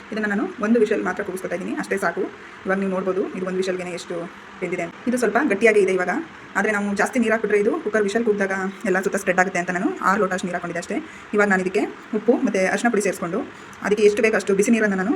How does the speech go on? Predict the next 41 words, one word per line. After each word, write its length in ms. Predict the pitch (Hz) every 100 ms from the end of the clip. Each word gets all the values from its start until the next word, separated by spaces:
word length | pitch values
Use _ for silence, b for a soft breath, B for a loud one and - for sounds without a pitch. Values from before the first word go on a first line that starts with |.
| 359
ಸೇರಿಸ್ಕೊಳ್ತಾ 320 | 185 180 175 170
ಇದ್ದೀನಿ. 160 | 180 311 -
ನಿಮಗೆ 200 | 233 220 302
ಎಷ್ಟು 200 | 202 - 233 226
ತೆಳು 140 | 202 202
ಬೇಕು 140 | 196 196
ಅಷ್ಟು 180 | 190 185 190 202
ತೆಳುವಾಗಿ 240 | 185 190
ಇದನ್ನು 140 | 185 175
ಮಾಡ್ಕೋಬೋದು. 340 | 185 180 226 - B B 214
ನವಣೆ 160 | 214 233
ಪೊಂಗಲ್ 180 | 214 202
ಆಗಿರೋದ್ರಿಂದ 340 | 196 190 208
ಇದನ್ನು 160 | 190 196
ಸ್ವಲ್ಪ 160 | 185 240 240
ತೆಳುವಾಗಿ 240 | 190 190
ಇರಬೇಕಾಗುತ್ತೆ, 400 | 180 180 175 175 285
ಯಾಕೆಂದರೆ 240 | 185 180 190
ಇದು 80 | 262 B B B 190
ಆದಮೇಲೆ 280 | 208 196 185
ಸ್ವಲ್ಪ 120 | 180 269 294
ಗಟ್ಟಿನೇ 220 | 190 190
ಆಗುತ್ತೆ. 220 | 170 185 226 - - 202
ಇವಾಗ 120 | 185 180
ನಾನು 120 | 190 240
ಇದಕ್ಕೆ 160 | 233 185
ಒಗ್ಗರಣೆ 200 | 185 185
ಮಾಡ್ಕೊತಾ 200 | 170 170
ಇದ್ದೀನಿ. 160 | 175 254 B B B 202
ಒಂದು 120 | 196 190
ಬಾಣಲೆನ 280 | 190 208 196
ಇಟ್ಟು 120 | 190 185
ನಾನು 100 | 180
ಇದಕ್ಕೆ 180 | 185 262 - - - - - - -
ಒಂದು 140 | 202 190 190
ಮೂರರಿಂದ 320 | 190 214 202 220 320
ನಾಲ್ಕು 200 | 196 196 -
ಸ್ಪೂನಷ್ಟು 340 | 190 180 208 - B B -
ಎಣ್ಣೆನ 220 | 190 185 190
ಹಾಕೋತಾ 220 | 190 180
ಇದ್ದೀನಿ. 200 | 180 190